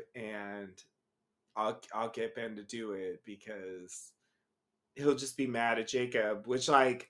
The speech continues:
oh God. That's, oh, that's a whole thing itself. Um,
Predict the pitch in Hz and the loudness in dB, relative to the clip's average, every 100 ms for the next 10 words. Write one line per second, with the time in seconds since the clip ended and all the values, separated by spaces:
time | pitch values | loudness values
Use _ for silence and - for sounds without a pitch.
0 | 135 135 - - - - - _ _ - | -6 -6 -10 -12 -14 -14 -20 _ _ -20
1 | - - - _ _ _ 175 196 - 127 | -20 -20 -20 _ _ _ 6 6 4 -2
2 | 151 156 151 143 139 127 139 131 131 123 | 0 2 2 -2 -4 -4 -4 -2 -2 -2
3 | - - 135 113 101 95 _ _ _ _ | -4 -2 0 0 -2 -6 _ _ _ _
4 | _ _ - 123 117 110 110 110 110 | _ _ -8 -4 -2 -2 -4 -8 -12